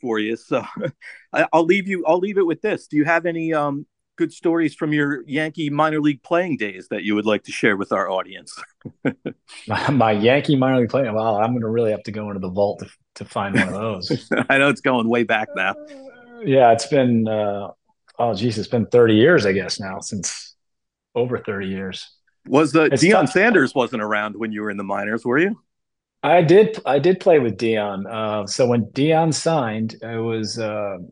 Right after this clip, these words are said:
Speaker 2: nineteen eighty-eight. I was playing in Sarasota, Florida in rookie ball. And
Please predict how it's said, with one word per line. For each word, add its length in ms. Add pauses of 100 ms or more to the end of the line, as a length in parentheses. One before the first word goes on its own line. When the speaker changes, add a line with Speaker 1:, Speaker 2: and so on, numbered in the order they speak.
(460)
Speaker 2:
nineteen 600
eighty-eight. 640 (220)
I 100
was 140
playing 420
in 340
Sarasota, 600
Florida 520
in 200
rookie 320
ball. 420 (1120)
And 480